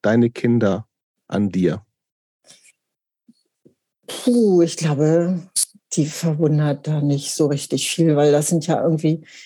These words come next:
Speaker 2: Kinder, die einfach hier mit uns groß geworden sind, die irgendwie, ähm, glaube ich, einfach, ich weiß nicht, ob die das wundert. Ich hoffe, sie finden mich lustig und,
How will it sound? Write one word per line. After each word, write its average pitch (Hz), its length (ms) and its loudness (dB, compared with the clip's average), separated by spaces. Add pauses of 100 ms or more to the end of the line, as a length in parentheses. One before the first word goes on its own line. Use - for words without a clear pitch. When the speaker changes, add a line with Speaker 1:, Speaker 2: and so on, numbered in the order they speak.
(160)
Speaker 2:
Kinder, 185 380 2
die 175 140 2
einfach 160 520 -2 (760)
hier 170 160 2
mit 160 240 0
uns 160 200 0
groß - 340 -2
geworden 202 440 2
sind, 202 360 0
die 170 80 0
irgendwie, 160 680 0 (960)
ähm, 160 640 -2 (1700)
glaube 175 300 0
ich, - 140 -4
einfach, 180 580 -2 (1080)
ich - 200 -4
weiß 175 200 0
nicht, 254 80 4
ob 175 120 -2
die 185 80 0
das 156 220 0
wundert. 185 380 2
Ich - 220 -4
hoffe, 170 220 2
sie 208 140 2
finden 214 300 0
mich 208 220 -2
lustig 175 640 0 (760)
und, 175 400 2